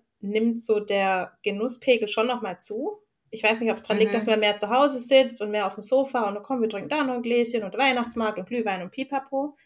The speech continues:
Speaker 1: Wobei ich gar keinen
Speaker 2: Ja.
Speaker 1: Glühwein mag, aber Kinderpunsch mit Schuss trinke
Speaker 2: Aber
Speaker 1: ich dann.
Speaker 2: trotzdem irgendwie, ja.
Speaker 1: <laughs> Genau. Und dann hab ich das Gefühl, ich muss irgendwie so von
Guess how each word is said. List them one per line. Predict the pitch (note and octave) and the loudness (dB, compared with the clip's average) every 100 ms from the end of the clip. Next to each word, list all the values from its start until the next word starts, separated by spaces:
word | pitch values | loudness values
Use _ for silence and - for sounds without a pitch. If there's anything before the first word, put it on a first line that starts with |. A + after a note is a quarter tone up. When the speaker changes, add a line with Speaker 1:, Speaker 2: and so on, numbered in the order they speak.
| - | -18
Speaker 1:
Wobei | F#3+ F3 | -10 -10
ich | - | -10
gar | - | -14
keinen | F#3+ | -2
Speaker 2:
Ja. | G#3 G3 | 4 6
Speaker 1:
Glühwein | A3+ G#3 | 4 2
mag, | G#3 A#3 | 0 -2
aber | F#3 F#3 F#3+ _ - - - | -4 -6 -6 _ -20 -20 -8
Kinderpunsch | - D4+ C#4 C4+ A#3+ | 2 6 6 6 4
mit | A#3 | 2
Schuss | A3+ E4 - | 2 2 4
trinke | D4 | 4
Speaker 2:
Aber | D4+ | 4
Speaker 1:
ich | - | 4
dann. | C#4 D4+ | 4 4
Speaker 2:
trotzdem | G3+ F#3+ A#3 | -2 -2 0
irgendwie, | - F#3+ F#3 F#3+ F#3 | 0 -4 -4 -6 -4
ja. | G3 G3 - | -2 -2 -2
Speaker 1:
<laughs> | - | 2
Genau. | A3+ G#3 G#3 G#3 - - - - - - | 2 4 0 -4 -18 -20 -20 -20 -18 -2
Und | A3+ | 4
dann | A#3 C4+ | 6 6
hab | |
ich | C4 | 4
das | - B3 | 0 -4
Gefühl, | A#3 C4 B3 | -2 0 0
ich | A#3+ | 0
muss | A#3+ A#3+ | 0 2
irgendwie | A3 A3+ A3+ | 2 2 2
so | A3 | 2
von | A3 G#3 G#3 G#3 | 0 -2 -2 -6